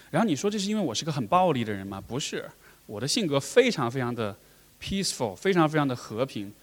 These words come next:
我从小都是一个没有跟任何人打过架的人。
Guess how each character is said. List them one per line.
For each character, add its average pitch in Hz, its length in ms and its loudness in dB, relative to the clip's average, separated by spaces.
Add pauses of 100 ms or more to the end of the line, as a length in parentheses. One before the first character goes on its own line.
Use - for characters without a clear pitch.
我 117 100 -10
从 151 220 -4
小 151 120 4
都 120 140 -4
是 135 100 -6
一 117 120 -4
个 113 180 -2 (560)
没 135 160 0
有 180 80 4
跟 160 140 4
任 220 200 2
何 135 120 -4
人 120 100 0
打 - 180 -6
过 104 140 -6
架 160 220 -2
的 104 80 -8
人。 - 180 -12